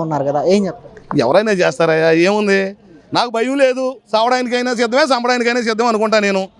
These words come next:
Speaker 2: ఏంటి అలాంటి వాడిని ఏం చేస్తాను? ఏదైనా చేస్తాను. అట్లాగే ఈయన స్వీట్లు పంచుకుంటే ఏమవుతుంది? ఎవరికైనా ఏమవుతుంది? ఎవడైనా పంచుకుంటాడు స్వీట్లు, అంతే కదా.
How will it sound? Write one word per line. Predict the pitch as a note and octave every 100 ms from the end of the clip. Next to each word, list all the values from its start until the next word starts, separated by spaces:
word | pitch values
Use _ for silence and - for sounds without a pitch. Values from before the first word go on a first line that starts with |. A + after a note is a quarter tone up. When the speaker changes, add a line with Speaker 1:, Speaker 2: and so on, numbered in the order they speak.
| - - - - - G#3+
Speaker 2:
ఏంటి | B3+ G3 C#3 _ - D#3+
అలాంటి | C#4 C#4+
వాడిని | C#4
ఏం | C#4+
చేస్తాను? | C#4+ C#4+ C#4+ C4
ఏదైనా | B3+ D#4+ E4
చేస్తాను. | C4 A#3 A3 F#3+ F#3+ G3+ E3 _ _ _ - - - - -
అట్లాగే | A3 C#4+ B3+ C#4+ D#4+
ఈయన | C4+ B3+
స్వీట్లు | A#3 D#4 E4+
పంచుకుంటే | D#4 C#4+ D#4 E4 D#4+ C4
ఏమవుతుంది? | D#4 D#4 D#4+ E4 D#4+ B3+
ఎవరికైనా | C#4 D4 D4+ C#4
ఏమవుతుంది? | D4 D4+ A#3
ఎవడైనా | B3 D#4+ E4+
పంచుకుంటాడు | B3 A#3+ A#3 G#3+
స్వీట్లు, | A#3+ G3 F#3+ - G3 D#3+ _ - - - - -
అంతే | E4+ D4+
కదా. | F3